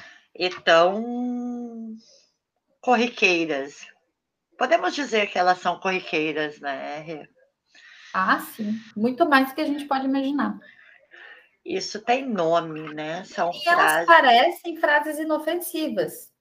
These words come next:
Speaker 1: Sutis.
Speaker 2: Muitas vezes. São bem sutis. Mas elas trazem por trás algo muito perverso, algo muito cruel, que nós vamos falar. Tem nome, como a Paty disse.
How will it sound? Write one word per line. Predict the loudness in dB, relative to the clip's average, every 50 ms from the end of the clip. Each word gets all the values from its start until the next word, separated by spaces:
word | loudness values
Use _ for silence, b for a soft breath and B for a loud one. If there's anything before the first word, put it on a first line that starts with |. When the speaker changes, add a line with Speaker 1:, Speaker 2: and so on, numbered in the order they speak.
| _ _ _ _ _ _
Speaker 1:
Sutis. | -2 2 2 4 4 2 0 -2 0 0 0 2
Speaker 2:
Muitas | 2 2 2 2 0 -6 -8 -8 -10 -10
vezes. | -8 -8 -8 -8 -12 -18 -20 _ -16
São | -8 -4 -4 -4
bem | -4 -4 0 2 2 4 4 2 0 0
sutis. | -4 -6 -10 -12 -14 -14 -12 -12 -12 -10 -10 -12 -16 -18 -20 -20 B B B B B 0
Mas | 2 2 4
elas | 4 4 2 2 -2 -4
trazem | -4 -4 -2 0 0 -2 -2 -4 -4
por | -4 -4 -6 -6 -4
trás | -4 -2 0 0 0 -2 -2 -4 -10 -16 -20 -20 _ _ _ _ _ _ _ _ _ _ _ _
algo | 2 4 4 4 4 2 0 0
muito | 2 2 4 4 6 6 4 4 0 -4
perverso, | -4 -2 -2 -2 -2 -2 0 0 0 -2 -4 -8 -14 -16 -18 -20 _ _ _ _ _ _ _ _ _ _ _ _
algo | 0 0 0 0 0 0
muito | 0 0 0 -4 -8 -12 -12
cruel, | -8 -6 -4 -2 0 0 2 0 0 -2 -4 -8 -14 _ _ _ _ _ _ _ _ _ _ _ _ _ _ _ _ _ _ _ -20 -10 -8
que | -6
nós | -4 -4 -4 -6
vamos | -6 -8 -8 -8 -8
falar. | -6 -4 -2 -2 -2 -4 -4 -8 -12 -16 -20 -20 _ _ _ _ -20 -6 -2
Tem | 0 2 2 4
nome, | 4 4 4 4 2 0 -2
como | -2 -2 -2
a | 0 0
Paty | -2 -4 -4 -6 -12 -16
disse. | -16 -16 -18 -20 -20